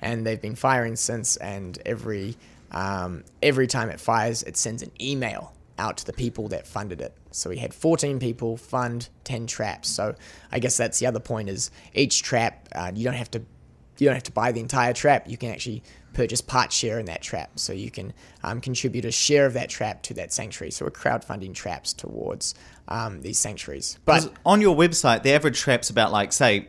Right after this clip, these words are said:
Speaker 2: I think it's four hundred dollars, and then you
Speaker 1: Yeah.
Speaker 2: can do, you can donate to get, like, five percent of that trap, which is, like, twenty dollars. Is that right?
Speaker 1: Yeah, so three hundred sixty-five dollars is one trap, and then to have a twentieth share, so you could be in there with a squad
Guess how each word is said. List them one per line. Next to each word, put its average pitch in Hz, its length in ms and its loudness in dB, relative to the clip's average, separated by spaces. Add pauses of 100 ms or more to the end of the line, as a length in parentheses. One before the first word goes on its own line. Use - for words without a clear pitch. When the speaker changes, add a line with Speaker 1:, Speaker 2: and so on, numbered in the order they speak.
Speaker 2:
I 113 80 0
think 120 160 0
it's 98 80 -6
four 127 200 2
hundred 123 220 2
dollars, 147 320 4
and - 160 2
then 120 140 6
you 120 120 8
Speaker 1:
Yeah. - 60 2
Speaker 2:
can 107 320 2 (440)
do, 135 180 4
you 117 180 0
can 120 160 2
donate 120 380 4
to - 80 -8
get, 113 160 2
like, 107 220 0
five 120 360 2
percent 117 360 -2
of 117 80 -12
that 117 200 0
trap, 127 300 0
which 104 160 -2
is, 98 100 -6
like, - 140 -2
twenty 117 240 0
dollars. 131 380 2
Is 110 100 -6
that 139 100 0
right? 175 240 -2
Speaker 1:
Yeah, 147 140 6
so 135 160 2
three 175 280 4
hundred 160 260 4
sixty-five 131 520 2
dollars 127 320 4
is 113 140 -6
one 127 180 -2
trap, 120 380 -2
and 117 160 -8
then 110 220 -8
to 127 80 -6
have 113 100 -4
a 120 120 -16
twentieth 139 440 -2
share, 110 320 -2
so - 140 -2
you 104 40 -10
could 92 160 -10
be 113 140 -4
in 110 80 -6
there 110 140 -4
with 101 120 -6
a - 60 -6
squad 139 560 0